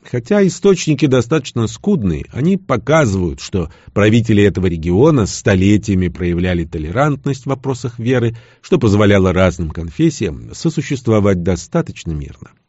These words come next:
Возникновение новой династии привело к ужесточению отношения к религии. Участие Заратустры или Зарадушты продвигалось за счет остальных. Древним грекам он был известен как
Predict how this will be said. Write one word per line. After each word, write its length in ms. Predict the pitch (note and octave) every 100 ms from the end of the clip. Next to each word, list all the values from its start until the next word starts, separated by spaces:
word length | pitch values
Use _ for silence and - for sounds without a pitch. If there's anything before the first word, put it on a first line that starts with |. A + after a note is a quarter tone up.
| _ _ _ _ _ _ _ _ _ -
Возникновение 840 | D#2+ D#2+ F#2 G2+ A2 F#3 G3 F3+
новой 300 | E3+ G3+ F3+
династии 640 | C3 C3 E3+ G#3+ - G#2
привело 500 | F2 F2 F2+ A2+ F#3
к 80 | F#3
ужесточению 800 | D#3+ D3+ - A#2 A2+ E3+ D#3 C3
отношения 640 | A#2 A2+ G#2+ - B2+ A#2+ A2+
к 60 |
религии. 580 | A#2 C#3+ F2+ - - - _ _ _ _ -
Участие 640 | - G#2+ G#2+ G#2 - G#2
Заратустры 960 | F2+ G#2 G2+ - A2 A#2 A#2 C#3 C#3 C#3 -
или 380 | F2+ E2+ C#2+ - _ -
Зарадушты 960 | D2 G2+ G2 F2 D#2+ D#3 - - - - _ -
продвигалось 920 | F#2+ F#2+ G2 F#2+ C3 F3+ F3 - -
за 220 | G2+ B2+
счет 320 | A#2 D#3 D3+ -
остальных. 680 | A#2+ - D3+ B2+ D#2+ - _
Древним 640 | - C#2 G2 F#3 G3+ G3+ F3+
грекам 400 | F3+ A3 F3+ D#3+
он 140 | D3
был 180 | E3 F3
известен 480 | C3 C3+ F3 F3 C#3+
как 380 | D#3 C#3+ A#2